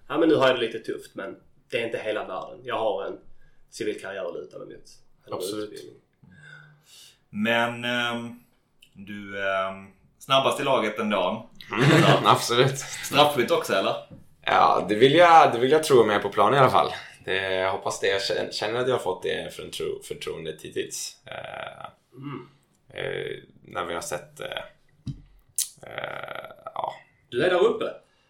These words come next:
Speaker 2: Ja, på, inför matcher, liksom, när de
Speaker 1: Ah.
Speaker 2: skriver, om jag nu har varit på plan, liksom, så har jag ändå sett mitt namn där. Så då, då gäller det bara att ta för sig när man väl får chansen.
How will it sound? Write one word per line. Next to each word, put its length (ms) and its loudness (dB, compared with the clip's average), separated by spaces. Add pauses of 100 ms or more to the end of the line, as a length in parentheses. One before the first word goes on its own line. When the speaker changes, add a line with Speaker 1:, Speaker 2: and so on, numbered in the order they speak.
(460)
Speaker 2:
Ja, 400 10
på, 320 10
inför 200 6
matcher, 340 4
liksom, 280 0
när 80 0
de 60 2
Speaker 1:
Ah. 40 2
Speaker 2:
skriver, 400 4 (140)
om 160 -2
jag 120 -2
nu 140 0
har 200 2
varit 220 -2
på 80 -6
plan, 300 -2
liksom, 260 -12
så 120 -12
har 60 -8
jag 100 -10
ändå 120 -12
sett 240 -12
mitt 160 -18
namn 240 -12
där. 140 -12
Så 160 -18
då, 420 -14 (480)
då 60 -16
gäller 180 -14
det 60 -16
bara 100 -14
att 80 -20
ta 80 -10
för 160 -12
sig 220 -12
när 100 -18
man 160 -18
väl 140 -12
får 160 -20
chansen. 320 -16